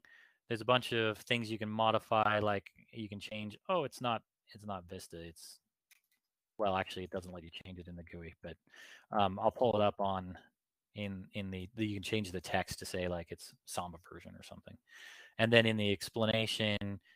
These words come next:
you can say, "This is a scripts setting," whatever. Um, but then you have to go in and you have to create a presentation element. And we're gonna make a list box.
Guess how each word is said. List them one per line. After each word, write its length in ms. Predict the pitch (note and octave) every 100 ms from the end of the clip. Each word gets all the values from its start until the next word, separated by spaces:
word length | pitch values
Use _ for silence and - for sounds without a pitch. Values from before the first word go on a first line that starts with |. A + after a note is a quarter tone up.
| _
you 100 | G#2+
can 80 | G2+
say, 640 | - G#2 G2 G2 G2 F#2+
"This 380 | F#2 G#2 - -
is 280 | - G2+ F#2
a 200 | F#2+ F#2+
scripts 720 | - - - G2 - - - - _ _ _ _ _ _ _ -
setting," 720 | - G2 F#2+ F#2 F2+ F#2 F#2 F2 _ _ _
whatever. 360 | G2 F#2 F#2 - _ - - - - - _ -
Um, 360 | A2 G#2 G2+ - G2 -
but 80 | A2+
then 140 | C#3
you 80 | C#3
have 180 | C3 B2
to 60 | -
go 180 | A#2 A#2
in 100 | A2+
and 100 | A2
you 60 |
have 80 | A#2
to 80 | -
create 240 | - B2
a 40 | A2+
presentation 720 | - C#3+ A#2 - B2+ - G#2+
element. 380 | F#2+ F#2+ G2 A2+ _ _ _ _ _
And 160 | G#2 G#2
we're 120 | A2
gonna 100 | B2
make 300 | A#2+ A#2+ A#2
a 680 | A#2 A2 A2 G#2+ G#2+ G#2 G#2
list 180 | G#2+ -
box. 480 | D#3 F#3 - -